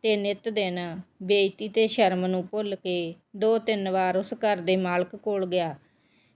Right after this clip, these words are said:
ਕਿਉਂਕਿ ਮੈਂ ਗਰੀਬ ਵਿਅਕਤੀ ਵਕੀਲ ਵੀ ਨਹੀਂ ਕਰ ਸਕਦਾ ਸੀ।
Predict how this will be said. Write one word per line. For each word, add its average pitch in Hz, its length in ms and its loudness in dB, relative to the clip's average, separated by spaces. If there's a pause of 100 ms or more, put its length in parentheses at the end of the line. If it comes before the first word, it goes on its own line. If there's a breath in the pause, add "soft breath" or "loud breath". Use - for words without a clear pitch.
(100)
ਕਿਉਂਕਿ 254 360 2
ਮੈਂ 226 220 2
ਗਰੀਬ 208 340 2
ਵਿਅਕਤੀ 196 460 4
ਵਕੀਲ 196 440 -2
ਵੀ 208 180 0
ਨਹੀਂ 214 320 2
ਕਰ 220 180 4
ਸਕਦਾ 185 460 2
ਸੀ। 180 320 2